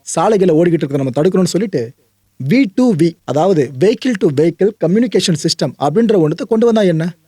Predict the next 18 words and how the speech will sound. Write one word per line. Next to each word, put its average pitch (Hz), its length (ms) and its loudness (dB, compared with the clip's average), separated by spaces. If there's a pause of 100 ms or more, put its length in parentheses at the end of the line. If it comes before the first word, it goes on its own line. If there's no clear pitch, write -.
(240)
அப்படின்னு 156 460 0 (480)
ஆலோசனை 180 520 0
பண்ணி, 131 400 -2
அந்த 139 320 -6
திட்டத்தை 196 420 -2
அறிவிக்கிற 175 460 0
அளவுக்கே 233 300 2
போயிட்டாங்க. 143 340 -2 (240)
நம்ம 180 240 2
மத்திய 208 260 2
அரசு 202 160 0
இப்ப 165 160 -2
பண்ணிருக்காங்க. 139 420 -2 (920)
இது 170 240 0
actually 233 280 0
இந்த 196 300 4
வருஷம் 202 380 2
முடியறதுக்குள்ளேயே 185 680 2